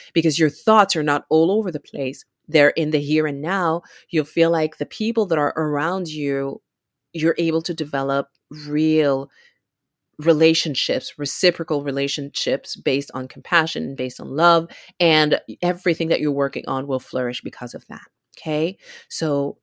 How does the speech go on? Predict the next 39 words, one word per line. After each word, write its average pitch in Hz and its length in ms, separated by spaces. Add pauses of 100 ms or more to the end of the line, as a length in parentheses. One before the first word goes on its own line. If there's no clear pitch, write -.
that 156 180
is 185 180
why 156 140
the 143 100
third 196 420
thing 151 200
that 143 100
I 131 160
wish - 220
for - 80
you 135 240
is 131 160
presence. 131 580
Presence 156 480
will 143 120
bring 135 280
you 135 360
productivity. 160 840 (460)
Presence 151 380
will 143 200
bring 139 420
you 131 140
peace - 680
of 180 120
mind. 160 480
Presence 143 440
will 139 300
give 139 300
you 135 400 (340)
amazing 160 720
relationships 143 760
just 143 220
because 147 300
you're 151 200
able 147 360
to 139 260
be 185 260
with 175 280
people, 127 560